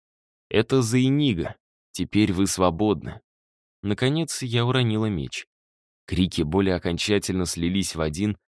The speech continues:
а сознание покинуло меня. Я очнулась поздно вечером в незнакомом доме с низким потолком. Сначала ощутила боль в ногах. Нестерпимо жгло там, где кожу покрывали ожоги,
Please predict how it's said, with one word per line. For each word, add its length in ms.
а 100
сознание 680
покинуло 600
меня. 380
Я 200
очнулась 500
поздно 360
вечером 540
в 40
незнакомом 640
доме 280
с 140
низким 420
потолком. 600
Сначала 560
ощутила 560
боль 300
в 60
ногах. 500
Нестерпимо 800
жгло 460
там, 440
где 160
кожу 320
покрывали 540
ожоги, 560